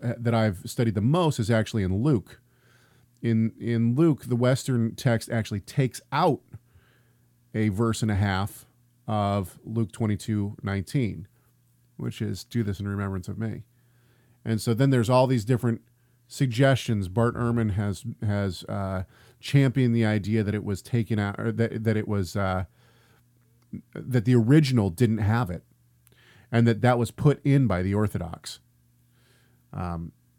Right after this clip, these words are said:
so th-, I, there's a, there's a lot that, there's a lot that could be said there. Um, and there's good scholars, and I do mean good, good scholars, who think that the, that the Western text of Acts predominantly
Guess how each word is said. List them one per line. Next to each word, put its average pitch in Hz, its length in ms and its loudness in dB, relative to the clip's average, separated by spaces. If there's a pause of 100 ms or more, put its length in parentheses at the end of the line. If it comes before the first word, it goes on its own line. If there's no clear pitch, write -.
(140)
so 92 360 -10 (260)
th-, 127 120 -2
I, 143 120 2
there's 143 320 2
a, 143 60 2
there's 139 260 2
a 127 60 2
lot 127 300 2
that, 110 160 -2 (180)
there's 120 300 -4
a 135 40 0
lot 143 160 2
that 127 80 -4
could 104 100 -2
be 98 80 -4
said 131 280 -2
there. 95 220 0 (400)
Um, 104 220 -2
and 135 240 -2
there's 147 300 2
good 151 360 0
scholars, 113 600 2
and 131 120 2
I 151 60 6
do 151 180 2
mean 127 300 0 (160)
good, 104 460 4 (160)
good 127 240 2
scholars, 104 540 -4
who 151 140 4
think 226 340 -2
that 123 180 -10
the, 127 340 0
that 120 280 -2
the 123 100 0
Western 135 560 -2
text 123 340 -2
of 107 160 -4
Acts 107 420 -2 (360)
predominantly 117 960 2